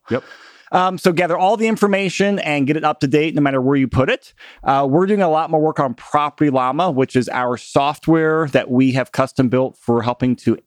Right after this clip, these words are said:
Speaker 2: analyze portfolios. Go create a free account. The link is in the show notes, also in the packet that you can download with this podcast. And in a few minutes, we'll actually be going through Property Llama, looking at a few properties. We've done exactly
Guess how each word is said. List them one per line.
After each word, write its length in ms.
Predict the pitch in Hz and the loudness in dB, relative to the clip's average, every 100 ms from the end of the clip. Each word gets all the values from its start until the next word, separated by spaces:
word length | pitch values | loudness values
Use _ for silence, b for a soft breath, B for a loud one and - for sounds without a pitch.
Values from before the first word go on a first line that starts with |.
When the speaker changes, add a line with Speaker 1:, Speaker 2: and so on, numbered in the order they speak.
| - | -6
Speaker 2:
analyze 880 | 127 131 131 131 131 127 131 123 - | -2 0 0 0 0 0 -2 -4 -10
portfolios. 840 | - 117 - - 165 196 208 220 214 B B B | -6 -6 -2 0 2 2 2 0 -2 B B B
Go 140 | 139 156 | 0 2
create 200 | - 165 | 2 0
a 40 | |
free 340 | - - 156 156 | -2 0 0 0
account. 520 | - 143 151 147 117 | -2 -2 -2 -2 2
The 200 | 123 113 | 2 2
link 200 | 135 143 | 0 0
is 80 | 131 | 0
in 80 | |
the 80 | 120 | 0
show 240 | - 160 160 | 0 0 2
notes, 300 | 156 156 - | 0 -2 -2
also 480 | 135 131 - 131 | -2 -2 0 0
in 100 | 123 | 2
the 220 | 123 123 117 | 2 2 -2
packet 340 | - 123 120 | -4 -4 -4
that 80 | 107 | -6
you 60 | |
can 260 | 107 113 107 | -2 -2 0
download 640 | 110 120 131 120 113 117 107 B B - | -2 -2 -2 0 2 0 -2 B B -2
with 320 | 110 123 - | 0 0 -2
this 240 | - 117 - - | -2 -2 -2 -14
podcast. 680 | - 127 131 - 98 - _ B B B | -4 -4 -2 -4 -6 -6 _ B B B
And 280 | - 139 143 | -4 -2 0
in 40 | |
a 60 | 139 | 0
few 180 | - 185 | 2 2
minutes, 220 | 185 175 | 0 0
we'll 60 | 160 | -2
actually 200 | - 143 | 0 0
be 40 | |
going 260 | 143 143 131 | 2 0 -2
through 300 | - 143 147 | 2 2 2
Property 360 | - 143 139 | -2 -2 0
Llama, 300 | 135 135 143 | 0 0 -2
looking 320 | - 120 135 | -2 -2 -2
at 60 | 127 | -4
a 60 | - | -2
few 140 | 127 | -2
properties. 640 | - 127 131 139 156 165 b b - | 0 -4 -2 0 0 0 b b -2
We've 180 | 131 | -2
done 320 | 110 151 156 147 | 2 0 0 -4
exactly 800 | 107 101 135 151 160 160 156 - | -6 -2 -2 -2 -2 0 0 -4